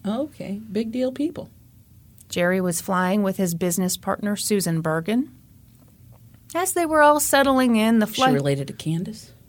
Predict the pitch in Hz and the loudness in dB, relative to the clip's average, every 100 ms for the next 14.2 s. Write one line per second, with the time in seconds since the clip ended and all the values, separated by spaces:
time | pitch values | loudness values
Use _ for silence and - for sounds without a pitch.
0 | - 180 180 165 175 - - 165 160 - | -14 -8 -6 -4 -4 -4 -6 -6 -6 -6
1 | - - 262 247 196 202 220 - - 220 | -6 -4 -2 -4 -6 -8 -8 -10 -14 -12
2 | 277 - 165 175 175 - 311 294 240 - | -12 -10 -10 -10 -14 -8 0 4 4 2
3 | 1077 1077 1017 1077 - - - - 254 - | -6 -8 -10 -16 -16 -16 -14 2 4 4
4 | - 233 214 208 226 202 - - - - | 2 0 0 0 2 2 0 -10 -20 -4
5 | - 285 254 226 180 - - - - - | 4 6 6 4 -2 -2 -14 -8 2 6
6 | 170 - 320 - 339 339 - 294 226 - | 6 6 4 2 4 2 0 -2 0 2
7 | 247 - 277 294 - 320 - 349 - - | 2 2 0 2 2 0 0 -6 -6 -8
8 | - - - - - - - 466 453 392 | -8 -10 -20 -20 -18 -10 0 2 4 6
9 | 349 285 262 277 - 277 254 240 220 196 | 8 8 8 6 6 4 6 6 4 4
10 | 208 208 - - 196 196 - 202 208 208 | 4 4 0 0 0 0 -2 -2 0 0
11 | 233 208 208 220 202 254 247 277 285 254 | 2 -2 0 -2 -2 0 0 0 0 0
12 | 330 254 - - - 160 170 170 185 190 | 0 0 -4 -8 -2 -2 -2 -4 -4 -4
13 | - 202 190 - 214 208 - 170 165 156 | -4 -2 -2 -2 0 0 0 -4 -6 -6
14 | 165 - | -8 -10